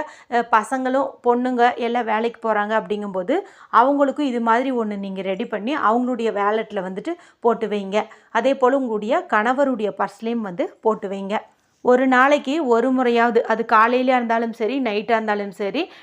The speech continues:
டைம் கிடைக்கும்போது அந்த, அந்த பேப்பர்ல இருக்கிற மணி மந்த்ராவை மறக்காம வந்துட்டு பார்க்க சொல்லுங்க, படிக்க சொல்லுங்க. அடுத்ததா இதையவே நீங்க இன்னொரு துண்டு சீட்ல எழுதி, உங்க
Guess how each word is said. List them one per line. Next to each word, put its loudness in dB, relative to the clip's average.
டைம் 4
கிடைக்கும்போது -2
அந்த, -2
அந்த -2
பேப்பர்ல 2
இருக்கிற -2
மணி 0
மந்த்ராவை -2
மறக்காம 0
வந்துட்டு -4
பார்க்க 2
சொல்லுங்க, -2
படிக்க -2
சொல்லுங்க. -8
அடுத்ததா 2
இதையவே -2
நீங்க -2
இன்னொரு 2
துண்டு -2
சீட்ல -6
எழுதி, -2
உங்க 2